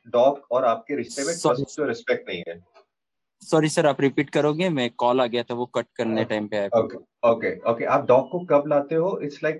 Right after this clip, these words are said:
Speaker 1: वो बात तो चली गई, है ना? प्रॉब्लम मेन वहाँ
Speaker 2: करेक्ट।
Speaker 1: नहीं होता है डॉग के बिहेवियर।
Speaker 2: करेक्ट।
Speaker 1: डॉग का बिहेवियर की प्रॉब्लम तब आती है जब ह्यूमन को अंडरस्टैंडिंग नहीं होती है कि ट्रस्ट और
Speaker 2: करेक्ट।
Speaker 1: रिस्पेक्ट का रिश्ता बनाते हैं कैसे डॉग के साथ।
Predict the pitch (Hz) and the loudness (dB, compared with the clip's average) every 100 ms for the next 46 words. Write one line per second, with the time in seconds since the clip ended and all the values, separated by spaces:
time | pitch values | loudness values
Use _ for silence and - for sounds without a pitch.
0 | 165 160 139 120 135 165 - 123 117 90 | -8 -4 2 2 0 -6 -4 -2 -4 -8
1 | - - 143 120 117 - 147 117 135 139 | -10 -10 -6 -4 -4 -4 -4 -6 -6 -4
2 | 135 180 156 151 117 139 95 - - 117 | -2 -2 -2 -4 -6 -4 -4 -6 -12 2
3 | 117 117 135 104 95 90 87 127 113 - | 2 2 -2 -4 -4 -4 -2 2 2 2
4 | 117 120 120 123 127 147 139 123 117 135 | -6 -4 -4 -2 -4 -6 -6 -4 -4 -6
5 | 135 127 123 120 139 175 185 135 131 113 | -4 -4 -2 -4 -8 -10 -6 -6 -6 -6
6 | 113 123 - 110 104 110 - 110 117 123 | -10 -8 -6 -6 -6 -6 -6 -8 -10 -14
7 | 131 127 117 135 151 151 170 - 190 160 | -12 -8 -8 -6 -6 -6 -12 -6 -2 -2
8 | - - - 120 101 107 107 113 113 - | -4 -10 -4 -2 -2 -6 -2 -2 -2 -2
9 | 160 - 107 - - - 110 101 95 247 | -2 -2 -6 -4 0 0 2 0 0 -4
10 | 233 - 98 - - 87 - - - | -6 -6 -6 -6 -6 -6 -8 -20 -20